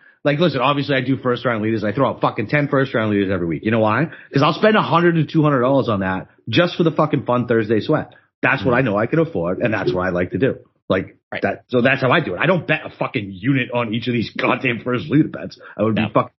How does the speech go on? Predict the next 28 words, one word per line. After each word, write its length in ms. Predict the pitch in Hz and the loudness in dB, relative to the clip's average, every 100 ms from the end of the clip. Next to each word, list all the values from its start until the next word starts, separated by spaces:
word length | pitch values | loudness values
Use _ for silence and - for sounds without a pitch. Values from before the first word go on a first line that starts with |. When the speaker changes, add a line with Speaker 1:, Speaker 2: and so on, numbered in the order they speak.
| - | -6
Speaker 1:
bankrupt 380 | 123 110 123 110 | -4 0 -2 0
very 180 | 120 117 | 0 2
quickly, 360 | 127 - - - - - | 0 -4 -10 -18 -8 -2
right? 140 | 113 | 0
It's 100 | 120 | 2
Speaker 2:
Yeah. 40 | 110 | 0
Speaker 1:
usually 400 | 113 113 107 - - - | 2 2 2 0 -6 -4
between 480 | 110 117 107 98 - _ - | 2 4 4 2 -6 _ 0
point 300 | 156 151 98 | 4 4 4
one 300 | 123 135 156 | 4 6 4
and 300 | 104 110 101 | 4 2 0
point 300 | - 123 123 - | 0 -2 -2 -4
three. 280 | 101 87 - _ 95 | -2 -2 -6 _ 0
Right, 220 | 101 107 | 2 2
for 100 | 101 | 2
my 120 | 95 | 2
unit. 240 | 90 73 - | 0 0 2
Somewhere 240 | 135 135 | 4 4
between 300 | 131 139 117 | 4 2 2
ten, 400 | 123 135 143 - | 2 2 2 2
thirty, 380 | 117 117 120 113 - - | 2 4 4 2 -2 -2
and 80 | |
depending 280 | 101 123 113 | 2 4 4
if 80 | 107 | 4
it's, 120 | 101 | 2
like, 160 | 98 87 | 2 0
super 320 | - 127 110 | -2 0 0
short. 360 | - 98 98 | 2 4 4